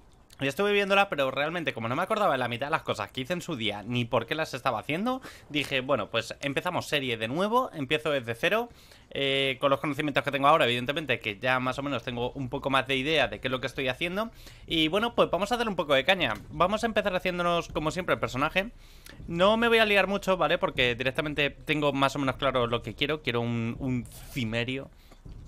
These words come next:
Vale, y vamos a ver por aquí, dentro de los rasgos corporales, eso sí, a ver, detalles del rostro, porque lo que sí que quiero es que tenga pelo,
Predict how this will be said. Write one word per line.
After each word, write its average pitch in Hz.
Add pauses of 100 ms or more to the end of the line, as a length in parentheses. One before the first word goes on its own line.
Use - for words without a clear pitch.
(720)
Vale, 127
y 165
vamos 170
a 165
ver 160
por 165
aquí, 165
dentro 143
de 147
los 139
rasgos 139
corporales, 143
eso 135
sí, 160 (100)
a 113
ver, 139
detalles 123
del 113
rostro, 165 (540)
porque 175
lo 180
que 160
sí 170
que 156
quiero 175
es 165
que 156
tenga 139
pelo, 156